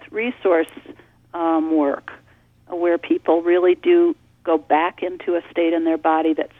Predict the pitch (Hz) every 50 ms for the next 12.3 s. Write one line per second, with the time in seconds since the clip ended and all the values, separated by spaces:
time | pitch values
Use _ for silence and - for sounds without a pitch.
0 | - - 170 170 170 175 175 170 170 165 165 160 165 165 160 165 160 156 151 156
1 | - - - - 160 156 - - 160 165 160 156 - - - 170 - 160 160 156
2 | 147 165 - - - - - _ _ _ _ _ _ _ _ _ _ _ _ _
3 | _ _ _ - - 170 165 160 156 156 156 147 151 - - - - - _ -
4 | 170 170 160 156 151 - - 160 156 - - 156 - - - 156 151 - 170 160
5 | 165 160 156 151 - - 147 147 - - 160 151 156 156 - 151 156 160 - -
6 | 165 156 156 139 143 - _ - - 170 165 - - - - - _ _ _ _
7 | _ _ _ _ _ _ _ _ - 226 226 220 240 220 208 - - 202 190 185
8 | - 180 165 - - - 185 175 170 165 165 160 156 - _ _ _ _ _ _
9 | _ _ - - 202 196 190 180 170 - - 180 165 160 156 170 175 170 170 180
10 | - - - 175 160 160 - 175 170 165 160 156 156 - 165 160 160 160 160 156
11 | 156 - - 160 156 160 160 160 - - 165 156 - - 135 - - - - 175
12 | 170 160 156 147 - -